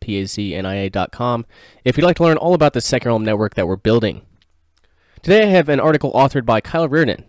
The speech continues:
a former founding co-host of this podcast, originally published in February of twenty seventeen,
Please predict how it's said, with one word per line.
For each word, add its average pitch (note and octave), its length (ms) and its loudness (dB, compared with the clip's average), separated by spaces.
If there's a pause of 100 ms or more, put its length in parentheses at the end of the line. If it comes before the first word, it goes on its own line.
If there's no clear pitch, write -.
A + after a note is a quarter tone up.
(160)
a F#2+ 160 -6
former A#2 320 -2
founding A2+ 320 0
co-host A#2 300 -2
of G2+ 60 -8
this G2 140 -4
podcast, C#3 680 -2
originally E3+ 380 0
published C#3 420 -2
in G2+ 100 -8
February D#3 480 0
of A2 80 -4
twenty D#3+ 320 -4
seventeen, C#3+ 720 -6